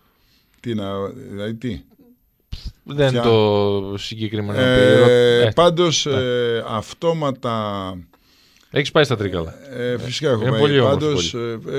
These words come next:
Speaker 2: Ναι.
Speaker 1: ωραιότατη είναι. Πέθανε τα, το, της, ε, τη-,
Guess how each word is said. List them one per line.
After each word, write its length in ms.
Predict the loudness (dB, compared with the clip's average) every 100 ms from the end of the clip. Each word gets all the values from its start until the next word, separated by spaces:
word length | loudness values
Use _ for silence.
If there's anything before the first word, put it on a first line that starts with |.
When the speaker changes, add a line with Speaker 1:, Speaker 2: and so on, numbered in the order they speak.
| -2
Speaker 2:
Ναι. 40 | 0
Speaker 1:
ωραιότατη 680 | 0 2 2 0 -4 -4 -4
είναι. 220 | -2 -2
Πέθανε 540 | 0 -2 -2 -4 -4
τα, 280 | -4 -2 -2 -4 -8 -10 -12
το, 80 | -10 -8 -8 -8 -10 -12 -14
της, 320 | -16 -14 -10 -8
ε, 300 | -6 -6 -10 -14
τη-, 180 | -16